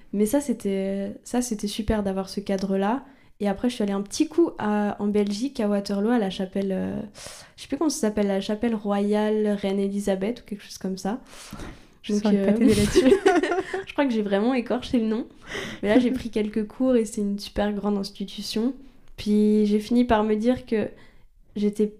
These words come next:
Speaker 1: pas forcément d'accord avec tous les conseils qu'on me donnait, et ça, c'était nouveau, que je voulais faire les choses différemment et que c'était clair dans ma tête la manière dont je voulais travailler,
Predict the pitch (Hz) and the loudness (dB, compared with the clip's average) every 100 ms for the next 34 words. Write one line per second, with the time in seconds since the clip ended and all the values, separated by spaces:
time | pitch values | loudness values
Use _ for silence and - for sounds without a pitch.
0 | - - 285 285 277 - 269 269 254 240 | -6 0 0 0 -8 -4 0 2 2 2
1 | 262 247 202 196 - 247 240 240 254 247 | 0 0 0 -4 -2 -2 0 0 0 0
2 | 233 220 214 214 262 269 226 226 208 202 | -2 0 2 2 0 -2 -4 -4 -2 0
3 | 208 214 226 302 - - - - 220 220 | 0 2 0 0 -6 -20 -20 -6 -4 0
4 | 220 226 269 277 254 269 240 247 254 254 | 0 2 0 0 0 -2 -2 0 2 2
5 | 269 294 254 226 220 208 208 - 247 254 | 2 0 0 -2 -6 -4 -4 -2 -2 0
6 | 240 226 214 233 233 202 190 196 208 208 | 0 0 -2 -2 -2 -4 -2 -2 -2 -2
7 | 196 202 202 190 190 - - 208 202 196 | -4 -4 -4 -4 -6 -4 -2 0 0 0
8 | 202 240 | 0 -4